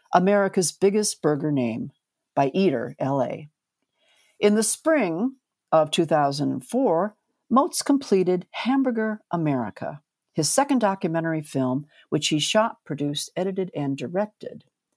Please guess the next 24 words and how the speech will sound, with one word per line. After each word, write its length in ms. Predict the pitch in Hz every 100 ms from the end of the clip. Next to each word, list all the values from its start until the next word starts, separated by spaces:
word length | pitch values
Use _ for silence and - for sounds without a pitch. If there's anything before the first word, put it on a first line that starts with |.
| _ _ _ _
The 60 | 160
film 520 | - - 320 226 185
was 200 | 175 170
nominated 640 | 170 156 151 143 127 151
in 120 | 151 135
two 160 | 147
thousand 380 | 143 131 135 151
six 460 | - - 202 180 -
for 180 | 160
a 40 | 151
James 380 | 160 151 143 -
Beard 320 | 226 262 220
Award. 440 | 131 123 139 180 -
Yes, 260 | - 151 -
I'm 140 | 175
going 280 | 208 156 139
somewhere 440 | 131 123 120 120 123
with 180 | 143
this. 360 | - 123 - - _ _
And 520 | 196 233 190 170 208 - - - -
in 200 | 180 156
two 220 | 247 269
thousand 460 | 214 202 208 196
eleven, 580 | 165 170 254 208 139 180